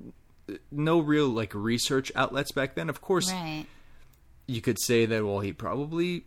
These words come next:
Speaker 1: would just go to these court hearings or
Speaker 2: Mm-hmm.
Speaker 1: knew people who knew about them and, and found out from them. But the way that people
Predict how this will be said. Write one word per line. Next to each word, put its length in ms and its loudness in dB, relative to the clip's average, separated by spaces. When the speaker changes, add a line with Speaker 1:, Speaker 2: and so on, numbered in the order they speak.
Speaker 1:
would 400 -4
just 280 -2
go 260 4
to 140 -6
these 460 -2
court 300 0
hearings 540 0
or 180 4
Speaker 2:
Mm-hmm. 100 0
Speaker 1:
knew 160 0
people 360 0
who 140 0
knew 180 0
about 260 -2
them 140 -4
and, 300 -2
and 160 -6
found 240 0
out 240 -2
from 260 -4
them. 400 2
But 240 2
the 160 2
way 220 6
that 240 4
people 420 -2